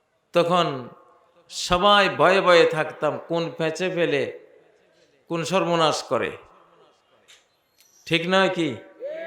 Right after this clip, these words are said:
আমি যেদিন দেশটা ছাড়লাম, আমি কাউকে জানাইনি যে আমি বাংলাদেশ ছেড়ে চলে যাচ্ছি।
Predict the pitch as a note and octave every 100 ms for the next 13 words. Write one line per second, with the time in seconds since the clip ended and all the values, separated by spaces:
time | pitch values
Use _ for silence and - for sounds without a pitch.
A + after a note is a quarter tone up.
0 | D5+ - - - _ _ _ _ _ _
1 | _ _ _ _ _ _ - C3+ E3+ F3
2 | F3+ F3+ F#3 E3+ D3 - - A#2+ B2+ D3+
3 | - F#3+ F#3 F#3 E3+ F#3 F#3+ A3+ A#3 E3+
4 | - - - - - - - - - -
5 | D#3 G3 F#3+ F#3 E3+ F3+ G#3+ G#3+ A#3 F3
6 | F3+ F3+ G3+ A3 G3 E3+ E3+ E3 D3 D#3
7 | D#3 D#3 D#3 D3 - E3 D#3 D3+ D#3+ E3
8 | E3+ D#3 - - A2+